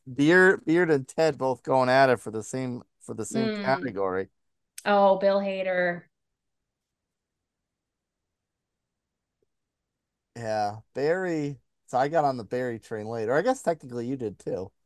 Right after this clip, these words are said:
Speaker 2: I did too, but I, I heard a lot of people saying online, like, "Oh yeah, the last season of Barry was not that good," but I,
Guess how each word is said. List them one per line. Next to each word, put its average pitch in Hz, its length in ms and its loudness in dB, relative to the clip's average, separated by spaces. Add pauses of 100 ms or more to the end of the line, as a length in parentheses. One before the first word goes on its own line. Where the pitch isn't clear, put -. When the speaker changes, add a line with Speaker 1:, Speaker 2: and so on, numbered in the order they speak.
(240)
Speaker 2:
I 214 140 6
did 214 220 6
too, 196 520 8
but 185 280 8
I, 208 200 -8 (140)
I 208 160 10 (460)
heard 247 160 -12
a 233 40 -8
lot 202 180 -8
of 214 60 -8
people 214 260 -12
saying 196 320 -10
online, 180 460 -6
like, 180 220 -4
"Oh 208 80 4
yeah, 196 280 4
the 190 60 -6
last 202 320 2
season 233 240 2
of 180 120 4
Barry 175 340 4
was 165 160 -2
not 165 300 2
that 156 260 2
good," 160 440 4
but 175 100 8
I, 330 420 8